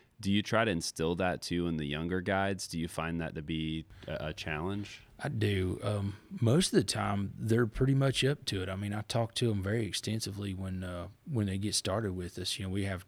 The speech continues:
Speaker 2: multiple conversations. I try to take all these guys under my wings and, uh, and,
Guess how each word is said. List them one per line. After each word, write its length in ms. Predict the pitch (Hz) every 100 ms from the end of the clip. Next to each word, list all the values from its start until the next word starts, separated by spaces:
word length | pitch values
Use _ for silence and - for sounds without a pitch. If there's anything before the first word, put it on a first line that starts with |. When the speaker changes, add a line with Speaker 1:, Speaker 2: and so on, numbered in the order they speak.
| _
Speaker 2:
multiple 440 | 110 98 101 104 95
conversations. 400 | 104 92 101 95
I 40 | -
try 120 | 107
to 40 |
take 180 | 98 95
all 60 | 101
these 160 | 95
guys 200 | 98 95
under 120 | 95 87
my 100 | 87
wings 440 | 95 98 90 - - - - - - - - - -
and, 260 | 104 98
uh, 180 | 87 85 - - - _ _ - - - _ _ _ -
and, 380 | 117 104 95